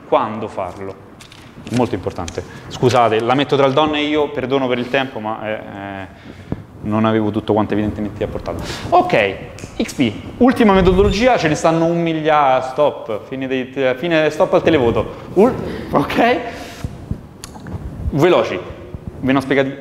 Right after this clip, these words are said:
spiegati. Me ne ho illustrati quantomeno tre, spero che un minimo vi abbia dato, eh, volontà di, eh, vedere di più la cosa perché è molto bello, proprio a livello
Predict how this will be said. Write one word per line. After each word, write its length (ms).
spiegati. 340
Me 220
ne 80
ho 80
illustrati 560
quantomeno 360
tre, 360
spero 340
che 260
un 200
minimo 220
vi 120
abbia 140
dato, 560
eh, 260
volontà 440
di, 340
eh, 560
vedere 240
di 80
più 100
la 60
cosa 120
perché 220
è 40
molto 440
bello, 280
proprio 200
a 40
livello 380